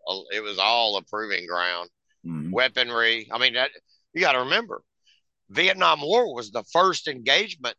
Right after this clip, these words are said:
Speaker 1: that we had where helicopters were how you got into combat.
Speaker 2: Right.
Speaker 1: That was the first war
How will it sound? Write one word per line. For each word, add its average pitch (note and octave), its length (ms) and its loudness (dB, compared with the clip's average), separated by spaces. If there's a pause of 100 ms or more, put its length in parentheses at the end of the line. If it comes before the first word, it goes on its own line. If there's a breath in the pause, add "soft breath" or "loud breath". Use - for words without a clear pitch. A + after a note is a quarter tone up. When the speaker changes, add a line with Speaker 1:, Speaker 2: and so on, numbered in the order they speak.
Speaker 1:
that A2 160 -4
we D#3+ 160 -2
had D3 680 2
where B2 400 0 (800)
helicopters C#3+ 840 0
were B2+ 180 -6
how D3+ 100 2
you C#3+ 280 -4
got C#3+ 220 2
into D3 200 -8
combat. F#3+ 380 -2 (480)
Speaker 2:
Right. E2+ 200 -4 (140)
Speaker 1:
That G#3 120 4
was G3+ 180 -6
the A#2+ 140 -4 (220)
first G#3+ 360 0
war D#3+ 400 2